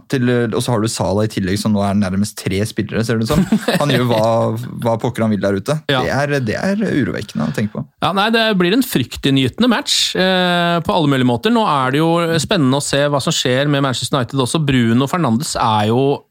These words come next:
Speaker 2: småskada. Eh, Ole Gunnar Solskjær har vel nettopp, eh, når vi sitter her, hatt en pressekonferanse. Anders, har du fått med deg hva som skjer med Bruno?
Speaker 1: Han er, eh, en såkalt doubt, også på norsk, eh, han er usikker
Speaker 2: Ja.
Speaker 1: til Liverpool. Han haltet jo av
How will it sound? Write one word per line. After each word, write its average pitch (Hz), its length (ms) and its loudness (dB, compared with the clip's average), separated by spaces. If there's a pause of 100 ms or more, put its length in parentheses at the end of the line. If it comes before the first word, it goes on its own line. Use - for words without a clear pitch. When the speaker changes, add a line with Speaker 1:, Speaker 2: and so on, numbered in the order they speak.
(160)
Speaker 2:
småskada. 104 800 -2 (760)
Eh, 156 400 0
Ole 160 140 2
Gunnar 160 100 2
Solskjær 156 320 0
har 135 140 2
vel 147 100 2
nettopp, 135 580 -4
eh, 139 460 2
når 143 80 2
vi 135 80 0
sitter 131 240 -2
her, 131 80 0
hatt 117 160 -2
en 123 60 -2
pressekonferanse. 104 720 0 (340)
Anders, 175 240 0
har 170 80 2
du 160 80 2
fått - 160 -4
med 127 80 0
deg 135 80 0
hva 131 80 0
som 123 120 -4
skjer 127 120 2
med 131 80 0
Bruno? 175 220 0 (500)
Speaker 1:
Han 170 240 -2
er, 139 320 0
eh, 151 380 0
en 151 100 0
såkalt 131 480 -4
doubt, - 640 -6
også 127 240 0
på 135 80 0
norsk, 127 260 -2
eh, 127 180 2 (120)
han 131 240 2
er - 80 0
usikker 123 480 -4 (160)
Speaker 2:
Ja. 123 140 0
Speaker 1:
til 123 180 0
Liverpool. 113 420 0
Han 120 220 0
haltet 101 300 -4
jo 117 100 2
av 156 220 -2